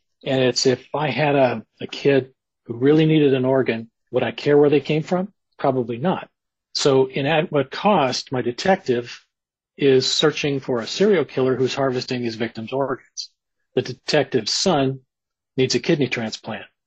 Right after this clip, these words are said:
So does he make a deal with the killer to get the kidney that his son needs to survive, or does he bring the killer to justice? And that's kind of the moral question that goes on there.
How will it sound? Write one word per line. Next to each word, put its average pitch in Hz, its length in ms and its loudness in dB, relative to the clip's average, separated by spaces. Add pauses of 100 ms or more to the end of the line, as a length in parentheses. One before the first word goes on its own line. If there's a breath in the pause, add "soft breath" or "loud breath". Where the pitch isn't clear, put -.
(240)
So 131 300 0
does 131 200 2
he 135 100 -2
make 135 220 0
a 123 60 0
deal 151 360 4
with 143 140 4
the 135 80 -2
killer 151 340 2
to 131 60 2
get 131 220 -2
the 135 60 -20
kidney 143 420 -2
that 123 140 0
his 117 180 -4
son 139 400 -2
needs 135 320 0
to 113 380 -6
survive, 131 720 0 (300)
or 131 100 -2
does 117 140 -2
he 120 60 0
bring 120 240 -4
the 110 80 -8
killer 110 260 -4
to 104 80 -8
justice? 110 520 -8
And 123 80 -6
that's 113 120 -6
kind 117 220 -6
of 110 60 -10
the 110 40 -6
moral 117 280 -2
question 113 460 -10
that 113 120 -12
goes 107 220 -10
on 107 160 -12
there. 113 220 -12